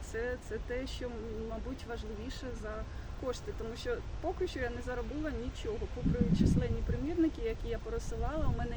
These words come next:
є, е, читачка навіть в Іспанії, не кажучи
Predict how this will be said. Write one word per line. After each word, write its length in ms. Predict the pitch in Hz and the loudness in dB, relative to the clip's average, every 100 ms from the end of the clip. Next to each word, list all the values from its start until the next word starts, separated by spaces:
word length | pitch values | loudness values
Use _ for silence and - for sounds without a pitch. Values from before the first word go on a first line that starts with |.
| - | 2
є, 140 | 240 - - - - - | 2 0 0 0 0 6
е, 240 | - 208 - - | 6 6 2 -2
читачка 560 | - 240 247 - - 254 240 - | 0 2 8 10 12 10 8 8
навіть 340 | - 262 - | 8 10 8
в 40 | |
Іспанії, 640 | - - 226 254 294 311 294 - | 8 4 4 2 4 2 2 -2
не 200 | - 233 | -2 0
кажучи 300 | 233 - | 0 0